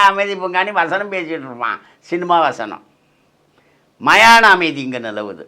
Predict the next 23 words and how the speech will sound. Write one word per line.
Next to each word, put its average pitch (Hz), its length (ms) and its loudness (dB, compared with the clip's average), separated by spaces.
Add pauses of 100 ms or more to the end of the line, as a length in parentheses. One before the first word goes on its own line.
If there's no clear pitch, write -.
(300)
மயானத்துல 170 520 -2
அமைதியா 147 360 -6
தான் 127 140 -10
இருக்கும். 80 240 -18 (1160)
ஆனா, 131 500 -4
அரசியல் 135 560 -8
கொலைகள் 135 380 -8
நடக்குது, 147 800 -10
கள்ளச்சாராய 131 720 -6
கொலை 139 240 -8
நடக்குது, 139 560 -10 (260)
மயான 139 420 0
பூமியா 147 440 -2
தமிழ்நாடு 131 480 -6
இருக்குது. 113 360 -14
அதனால 175 440 2
அமைதியா 110 380 -8
இருக்கு. - 240 -20 (1500)
அப்போ 120 640 -4 (520)
கொள்ளையடிக்கிறது 165 680 -2
ஒரு 123 140 -8
பக்கம் 104 220 -12
நடக்குது. 87 400 -16